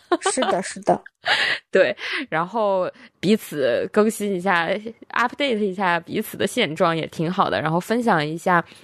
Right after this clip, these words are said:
Speaker 2: 我们当下的知-，呃，当下的困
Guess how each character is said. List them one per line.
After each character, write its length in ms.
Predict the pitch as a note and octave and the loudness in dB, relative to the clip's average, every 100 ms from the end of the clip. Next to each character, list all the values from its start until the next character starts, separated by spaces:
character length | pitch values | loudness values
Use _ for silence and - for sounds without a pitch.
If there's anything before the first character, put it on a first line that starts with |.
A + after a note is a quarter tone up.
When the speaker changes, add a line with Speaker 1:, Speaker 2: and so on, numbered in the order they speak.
| - | -2
Speaker 2:
我 160 | D#3+ | 0
们 140 | D#3 D#3+ | 0 2
当 220 | F#3+ G3+ | 2 2
下 260 | A3 F#3+ | 0 0
的 180 | E3+ D#3+ - - - | 0 0 -4 -20 -12
知-， 280 | - G3+ G#3 - | -6 -2 -2 0
呃， 180 | E3+ E3 | 0 0
当 180 | G3+ G#3+ | -2 0
下 140 | A#3 | 0
的 100 | F#3+ | 0
困 340 | F#3 - C#4 | -2 -2 0